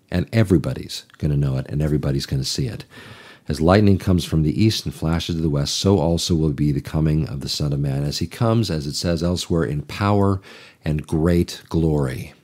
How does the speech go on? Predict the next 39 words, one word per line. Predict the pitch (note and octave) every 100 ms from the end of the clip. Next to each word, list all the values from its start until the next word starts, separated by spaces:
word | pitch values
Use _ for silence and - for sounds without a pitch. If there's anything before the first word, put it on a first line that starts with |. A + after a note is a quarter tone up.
| _ _ - - - - - - - - -
Uh, | E2+
as | D#2+
a |
matter | G2+
of | G2
fact, | G2 F2
in | D#2+
verse | F2 F2+
twenty-eight, | - F2+ F#2
we | D#2+
finish | - C3 B2+ G#2+
with | F#2+
this | C#2 E2
passage, | - G#2 G#2 G2+
"For | - F2+
wherever | A2+ A#2+
the |
carcass | G#2 A#2 A#2 G#2+ -
is, | B2 A#2
there | G2 A#2+ B2
the |
eagles | G#2+ A2 A2 G2
will | F2+
be | F2
gathered | E2+ F2 F2 E2+
together." | E2 D2 D#2 D#2
There's | E3 F#3
an | C3+
expression | - A2 G2 -
I | D#2+
wish | E2 -
would | D#2+
kind | - E2
of | D2+
make | D2+
a | C#2+
resurgence, | C2+ - C#2 - - -
you | G2
know. | D2